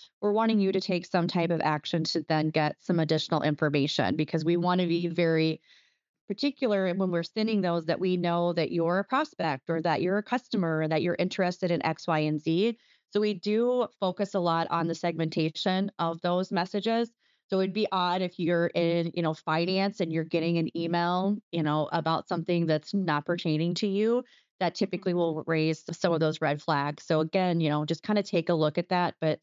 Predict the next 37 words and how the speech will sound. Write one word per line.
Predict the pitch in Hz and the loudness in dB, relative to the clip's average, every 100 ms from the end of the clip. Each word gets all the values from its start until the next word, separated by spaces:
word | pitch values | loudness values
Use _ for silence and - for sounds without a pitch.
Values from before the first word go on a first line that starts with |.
| _ _ _ - | _ _ _ -4
that | 180 | -4
call | - 247 226 | 0 0 0
to | - | 0
action | 175 180 - 214 202 | -2 -4 -4 0 2
is | 185 175 156 | 0 0 0
really | 170 170 165 | 2 2 0
kind | - 170 | -2 -2
of | 160 | 0
that | 160 165 | 0 0
next | 160 160 - | -2 -2 -4
step. | 180 175 202 | 0 0 -2
And | 170 175 | -2 0
there | 175 170 | 2 2
are | 165 | 2
ways | 165 165 | 2 0
that | 165 | 0
you | 165 | -6
can | - 143 | -4 -6
hover | - 196 190 170 | -2 0 2 2
over | 170 175 170 | 2 2 2
and | 160 151 | 0 0
kinda | 147 143 | -4 -2
take | 196 190 | -2 0
a | 180 | 0
look | 165 175 | 2 2
at | 170 | 2
it | 165 | 2
and | 135 | 0
see | 160 170 165 170 - - _ - | 0 2 2 2 -2 -20 _ -2
if | 170 | -2
it's | 165 | 0
coming | - 165 160 | 0 2 2
from | 156 | 0
the | 156 | 0
appropriate | 147 - 151 - 151 139 - | 0 -2 -4 0 -2 -2 0
domain. | 147 147 135 160 | 0 2 0 0
But | - | -2